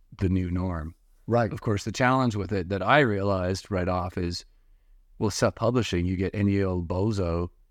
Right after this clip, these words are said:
Speaker 1: putting anything out there, and it looks like a book. And so you have to, you know, your quality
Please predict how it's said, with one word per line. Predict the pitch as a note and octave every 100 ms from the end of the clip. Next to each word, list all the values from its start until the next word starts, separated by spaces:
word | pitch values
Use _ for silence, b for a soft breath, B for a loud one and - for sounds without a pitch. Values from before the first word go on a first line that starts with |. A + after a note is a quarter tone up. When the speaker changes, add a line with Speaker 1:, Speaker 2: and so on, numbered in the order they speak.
| -
Speaker 1:
putting | - G2+ F2+
anything | F2 A2+ G#2 F2
out | F2 C3+ -
there, | F#2 F2 G2 - - -
and | A2 G#2 -
it | G2 G2
looks | F#2+ -
like | G2+ G#2
a |
book. | G2+ E3 - -
And | G#2
so | - A#2
you | G#2 A#2
have | A2 C3+ B2+
to, | - A#2+ G#2 - _ _ _ _ -
you | A#2+
know, |
your | G#2+ A2
quality | - B2 A#2+ A#2+ G2+ F2+